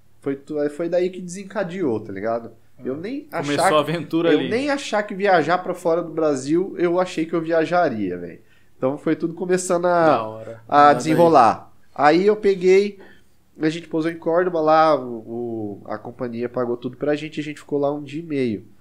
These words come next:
Speaker 1: Aí a gente voltou, voltou pro Chi-, é, pra Santiago, ficamos lá, e os meus primos que moravam lá,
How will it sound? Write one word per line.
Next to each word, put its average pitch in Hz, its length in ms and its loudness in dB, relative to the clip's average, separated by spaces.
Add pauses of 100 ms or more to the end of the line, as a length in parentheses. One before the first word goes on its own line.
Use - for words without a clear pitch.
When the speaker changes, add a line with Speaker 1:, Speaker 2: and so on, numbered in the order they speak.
(420)
Speaker 1:
Aí 143 220 0
a - 20 -4
gente 143 220 -10
voltou, 143 500 -4 (220)
voltou 131 400 -6
pro 143 180 -10
Chi-, - 240 -10
é, 120 200 -2
pra - 160 -4
Santiago, 151 540 -2
ficamos 131 340 -10
lá, 147 360 -2 (440)
e 147 360 -8 (680)
os 127 180 -12
meus 143 240 -8
primos 147 460 -8
que 120 100 -6
moravam 107 500 -2
lá, 143 360 -4